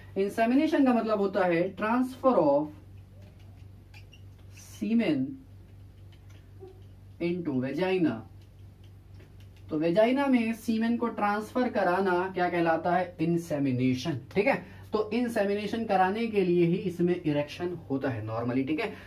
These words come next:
तो ये सारी बातें हमने जो थी, ये जो पेनिस का या सीधा सीधा बोल देते हैं उसके जो दो बड़े नाम थे अभी उन्होंने लिए थे, बार बार नाम नहीं लेंगे, तो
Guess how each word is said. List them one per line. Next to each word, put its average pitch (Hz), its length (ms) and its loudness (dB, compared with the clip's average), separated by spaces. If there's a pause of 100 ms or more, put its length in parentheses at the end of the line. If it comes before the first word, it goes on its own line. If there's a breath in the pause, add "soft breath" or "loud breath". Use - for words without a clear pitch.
(140 loud breath)
तो 214 100 4
ये 190 300 4
सारी 196 260 4
बातें 190 320 4
हमने 180 320 0
जो 175 140 -2
थी, 180 200 -6 (100)
ये 175 480 0
जो 151 440 2 (260 loud breath)
पेनिस 170 320 0
का 160 180 2
या 160 140 4
सीधा 151 240 -2
सीधा 156 220 0 (100)
बोल 160 220 2
देते 156 200 0
हैं 151 80 2
उसके 151 220 -2
जो 139 120 -2
दो 139 120 0
बड़े 139 240 2
नाम 131 300 0
थे 143 60 -2
अभी 139 120 0
उन्होंने 131 260 0
लिए 123 280 -2
थे, 131 60 -4
बार 120 180 -2
बार 123 140 -2
नाम 120 180 -4
नहीं 127 180 0
लेंगे, 127 320 -2 (460 loud breath)
तो 214 100 8